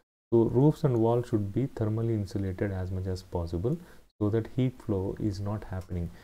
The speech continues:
Hi-, thicker walls, uh, in our old buildings, in our, all, all our villages, if you go there and see, uh, we think that, uh, because of, because they are load-bearing structures, that is why walls were thicker.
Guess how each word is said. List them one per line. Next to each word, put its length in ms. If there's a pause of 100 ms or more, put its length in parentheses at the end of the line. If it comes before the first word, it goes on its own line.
(300)
Hi-, 360
thicker 340
walls, 340
uh, 480
in 200
our 140
old 340
buildings, 360
in 120
our, 120
all, 440
all 260
our 80
villages, 580
if 140
you 60
go 200
there 200
and 140
see, 320 (540)
uh, 220
we 260 (140)
think 320
that, 240 (260)
uh, 220
because 400
of, 240
because 280
they 120
are 80
load-bearing 580
structures, 600 (120)
that 140
is 100
why 160
walls 360
were 100
thicker. 440